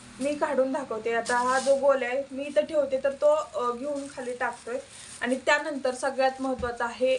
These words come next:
ओढणी, चुनरी. तर जी ती चुनरी आहे,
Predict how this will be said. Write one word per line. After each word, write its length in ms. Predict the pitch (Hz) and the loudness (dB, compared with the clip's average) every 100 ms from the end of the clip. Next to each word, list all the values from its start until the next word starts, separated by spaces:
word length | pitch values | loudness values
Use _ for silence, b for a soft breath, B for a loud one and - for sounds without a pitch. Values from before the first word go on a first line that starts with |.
| - 247 | 0 4
ओढणी, 540 | 254 240 240 226 - - | 6 4 -2 -6 -12 -8
चुनरी. 320 | 277 254 196 - B B B - | -4 -2 -4 -12 B B B 0
तर 220 | 269 277 | 4 6
जी 280 | 269 226 320 | 4 -2 -6
ती 280 | - 339 330 | -4 -6 -2
चुनरी 320 | 349 311 302 | -2 2 2
आहे, 260 | 302 262 | 2 0